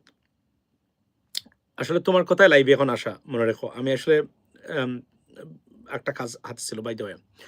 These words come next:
So, মানে, প্রতিদিনই কু দেখেন আপনারা। এবং, আ, অনেক পিএইচডি ডিগ্রিধারী আছেন, তারাও কু দেখেন, কু নিয়ে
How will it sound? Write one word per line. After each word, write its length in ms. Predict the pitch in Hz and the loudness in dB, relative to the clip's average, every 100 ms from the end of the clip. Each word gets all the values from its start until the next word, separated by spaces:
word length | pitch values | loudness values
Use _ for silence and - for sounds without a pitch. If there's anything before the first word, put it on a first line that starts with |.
| - - - - | -20 -20 -20 2
So, 280 | 185 175 - _ _ _ _ _ _ _ _ - | 6 6 2 _ _ _ _ _ _ _ _ -8
মানে, 180 | 180 160 | -4 -2
প্রতিদিনই 460 | - 214 226 220 175 | 2 2 4 2 0
কু 300 | - 190 185 | -2 0 4
দেখেন 320 | 135 110 85 _ _ | 4 2 -10 _ _
আপনারা। 320 | - - 95 - _ _ _ - _ _ - - | -16 -14 -14 -16 _ _ _ -20 _ _ -16 -6
এবং, 200 | 123 131 - | -4 -4 -8
আ, 100 | - | -2
অনেক 300 | 180 208 - - _ _ _ _ _ - - - | 2 2 0 -10 _ _ _ _ _ -20 -20 0
পিএইচডি 380 | 202 175 147 196 | 4 4 2 -2
ডিগ্রিধারী 480 | 175 156 190 156 143 | -2 2 6 8 8
আছেন, 260 | 123 175 165 | 4 0 0
তারাও 340 | 156 170 175 | 4 4 4
কু 220 | - 156 | 0 2
দেখেন, 360 | 143 139 220 240 | 4 4 0 -4
কু 460 | - 151 135 185 - _ _ - - | -6 -2 -2 -4 -12 _ _ -18 -8
নিয়ে 420 | 156 135 131 135 | -4 -2 -2 -4